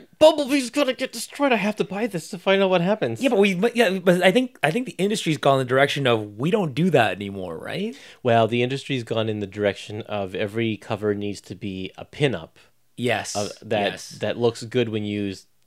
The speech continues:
Speaker 1: you know, slab it and stick it on your wall. <laughs>
Speaker 2: Yes, that is true. That is true. I mean, it, that, oh man, that is true, isn't it?
Speaker 1: Yeah, yeah. And Marvel in, has all,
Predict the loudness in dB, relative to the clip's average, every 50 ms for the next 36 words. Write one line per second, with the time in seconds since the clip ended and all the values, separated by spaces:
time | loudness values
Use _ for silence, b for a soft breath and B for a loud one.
0 | _ _ -12 -10 -8 -8 -8 -8 -10 -10 -8 -4 -2 -2 -2 -2 -2 -4 -6 -8
1 | -12 -10 -10 -10 -8 -6 -6 -6 -4 -4 -4 -4 -2 0 2 2 2 0 -2 -2
2 | 0 2 2 2 2 0 -2 -2 -2 -2 0 -2 -4 -4 -6 -6 -6 -6 -4 -4
3 | -4 -4 -6 -6 -6 -4 0 2 4 2 2 0 -2 -2 -2 -2 -2 -4 -6 -6
4 | B B B B B B B B _ -18 -16 -16 -16 -16 -16 -18 -18 -16 -14 -14
5 | -12 -14 -14 -18 _ _ _ _ _ _ _ _ _ _ _ -10 -8 -8 -8 -8
6 | -10 -10 -12 -12 -10 -8 -8 -8 -8 -10 -12 -14 -16 -16 -14 -8 -4 -4 -4 -4
7 | -6 B B B B B B 4 6 8 8 8 6 4 0 -2 -2 -2 -2 0
8 | 2 2 2 2 2 0 0 2 2 2 0 -2 -4 -6 -6 -4 -4 -6 -8 -4
9 | -2 0 2 2 2 0 -2 -6